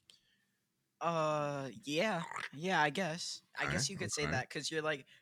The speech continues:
Speaker 1: ripping body parts from people, you're, you're
Speaker 2: Okay.
Speaker 1: eating them alive and only leaving their skeletons, or tom-,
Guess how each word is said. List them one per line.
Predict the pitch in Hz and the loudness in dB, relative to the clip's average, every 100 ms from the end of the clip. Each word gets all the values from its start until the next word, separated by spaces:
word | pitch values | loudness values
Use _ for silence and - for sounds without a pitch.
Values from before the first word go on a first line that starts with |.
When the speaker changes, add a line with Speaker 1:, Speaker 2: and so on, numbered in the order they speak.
| - | -4
Speaker 1:
ripping | 170 - 175 170 156 | -4 -2 -4 -4 -6
body | 139 139 160 156 | 0 2 2 -2
parts | - 151 156 - | -4 -4 -2 -4
from | - 160 | -4 -6
people, | - 156 - 156 151 | -6 -8 0 2 2
you're, | 143 139 135 | 0 -2 -2
you're | 139 139 147 | -4 -4 -6
Speaker 2:
Okay. | |
Speaker 1:
eating | - 156 165 151 | -6 -6 -4 -2
them | 147 | 0
alive | 139 127 131 131 143 143 | 0 2 0 2 0 0
and | 131 135 135 | -2 -2 -4
only | 139 151 151 | -4 -4 -6
leaving | 147 143 143 135 | -8 -10 -10 -10
their | 123 | -6
skeletons, | - 143 147 160 160 147 - - | -6 -2 -2 -2 -6 -6 -12 -10
or | 175 190 | -2 -2
tom-, | 214 202 | 0 -4